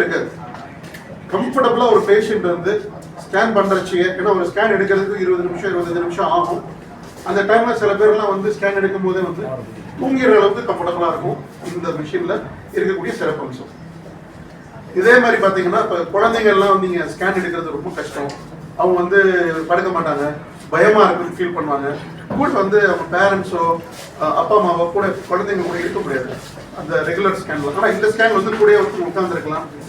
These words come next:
குழந்தை கையை பிடிச்சிக்கலாம், அந்த பயமே இருக்காது. ஏன்னா ஓப்பன் என்விரான்மெண்ட் இருக்கிறதுனால ரொம்ப ரொம்ப கம்ஃபர்டபுளா இருப்பாங்க. அடுத்த பிரச்சனை பாத்தீங்கன்னா வயசானவங்க. வயசானவங்களுக்கு பாத்தீங்கன்னா அவங்க ஹார்ட் வீக்கா இருக்கும், அவங்களால போயிட்டு இந்த மாதிரி க்ளோஸ்டு ஸ்பேஸ்க்குள்ள போக முடியாது, அவங்களுக்கு இந்த கிளாஸ்ட்ரோஃபோபியா இருக்கும்.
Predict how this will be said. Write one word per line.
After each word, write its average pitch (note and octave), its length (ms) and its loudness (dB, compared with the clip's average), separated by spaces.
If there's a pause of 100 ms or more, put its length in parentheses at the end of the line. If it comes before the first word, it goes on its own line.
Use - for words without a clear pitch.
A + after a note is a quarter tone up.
(120)
குழந்தை F#3+ 240 2
கையை F#3 200 2
பிடிச்சிக்கலாம், D#3+ 440 -6
அந்த D3+ 180 -6
பயமே F3+ 280 0
இருக்காது. D3 320 -4 (360)
ஏன்னா G#3 160 2 (100)
ஓப்பன் A#3+ 340 0
என்விரான்மெண்ட் E3+ 500 -2
இருக்கிறதுனால D#3 420 -8 (480)
ரொம்ப G#3+ 200 0
ரொம்ப A#3 200 4
கம்ஃபர்டபுளா F3+ 400 0
இருப்பாங்க. C#3 260 -6 (540)
அடுத்த - 260 6
பிரச்சனை A3+ 300 2
பாத்தீங்கன்னா G3 360 -2
வயசானவங்க. E3 480 0 (480)
வயசானவங்களுக்கு B3 640 2
பாத்தீங்கன்னா F#3+ 300 -2
அவங்க E3+ 180 -4
ஹார்ட் G3 260 0
வீக்கா F3 260 -2
இருக்கும், D3+ 260 -4 (460)
அவங்களால G3+ 400 6
போயிட்டு G3 240 -2
இந்த F3 140 -4
மாதிரி F#3 140 -2 (100)
க்ளோஸ்டு G3+ 320 0
ஸ்பேஸ்க்குள்ள - 480 -8
போக E3+ 140 -6
முடியாது, D3 280 -4
அவங்களுக்கு G3+ 280 -2
இந்த F3 140 -10
கிளாஸ்ட்ரோஃபோபியா D#3+ 580 -8
இருக்கும். - 240 -14